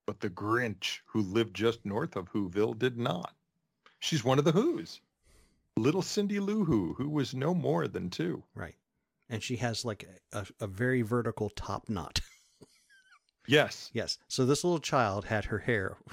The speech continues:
Speaker 2: <laughs> what hair she had, all pulled right up into the middle with this, this tall, you know, feather duster looking thing.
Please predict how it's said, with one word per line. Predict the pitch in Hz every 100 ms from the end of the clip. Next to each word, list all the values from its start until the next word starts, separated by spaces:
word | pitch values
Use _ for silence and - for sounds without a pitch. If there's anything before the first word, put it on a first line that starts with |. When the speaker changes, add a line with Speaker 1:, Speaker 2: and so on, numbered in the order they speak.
| -
Speaker 2:
<laughs> | 139
what | 120 107
hair | 123 123
she | 135 143
had, | 127 123 90 82 - -
all | - 95 110 113
pulled | 101 135 131 120
right | 113 113
up | 117
into | 123 113
the | 117
middle | 110 107 107 107 - -
with | 120 110
this, | 117 - - -
this | 110 -
tall, | - 95 98 95 98 _
you | 131 107
know, | 90 104 - _ _
feather | - 131 110
duster | 101 90 - 87
looking | 90 - 87
thing. | 92 85